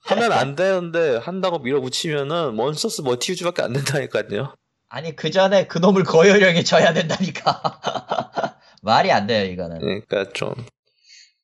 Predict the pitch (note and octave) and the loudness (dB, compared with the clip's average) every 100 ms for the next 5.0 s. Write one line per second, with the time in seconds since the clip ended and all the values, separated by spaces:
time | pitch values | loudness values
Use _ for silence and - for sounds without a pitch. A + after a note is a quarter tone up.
0 | _ _ C3+ C#3+ C3+ C3+ C3 B2+ A2+ - | _ _ -2 -2 0 -2 -2 -2 -6 -2
1 | B2 - A2 C3 C3 B2 A#2+ G#2 G2+ G2+ | -4 -2 -4 -2 -2 -2 -2 -4 -2 -4
2 | - - G2 G#2+ G2+ G2+ F#2+ F#2+ - G#2 | -4 -4 -2 0 -2 -2 -6 -6 -4 -4
3 | A#2 A#2+ A2 A2+ A2 G#2 G2 G2 G#2+ A2+ | -2 -4 -6 -4 -4 -2 -2 -2 -2 -2
4 | G#2+ G#2+ G#2+ G#2+ _ G#2+ G#2+ G#2+ C#3 D3 | -4 -4 -6 -8 _ -8 -8 -4 -2 -2